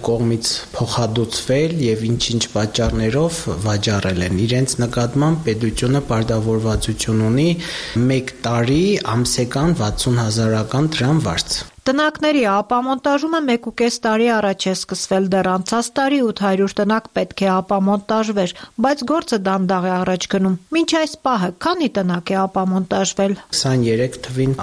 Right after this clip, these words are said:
Speaker 1: ապամոնտաժվել է իննսուն հինգ տնակ, քսանչորս թվին տասներեք տնակ։
Speaker 2: Մկրտիչ Դավթյանն ասում է, գործընթացը դժվարանում է հատկապես, երբ ապամոնտաժման ենթակա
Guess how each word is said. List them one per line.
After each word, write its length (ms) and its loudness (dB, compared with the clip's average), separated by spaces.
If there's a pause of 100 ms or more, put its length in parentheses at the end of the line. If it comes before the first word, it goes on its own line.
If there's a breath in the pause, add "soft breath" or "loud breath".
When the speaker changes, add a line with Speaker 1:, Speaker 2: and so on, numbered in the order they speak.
Speaker 1:
ապամոնտաժվել 960 0
է 160 2
իննսուն 560 0
հինգ 320 0
տնակ, 480 0 (640 loud breath)
քսանչորս 640 0 (100)
թվին 440 2 (340)
տասներեք 560 -2 (100)
տնակ։ 380 -4 (100)
Speaker 2:
Մկրտիչ 440 0 (120)
Դավթյանն 560 -2
ասում 400 -2
է, 40 2 (120)
գործընթացը 720 -2 (100)
դժվարանում 720 0
է 80 2
հատկապես, 640 0 (100)
երբ 360 0
ապամոնտաժման 920 0
ենթակա 560 0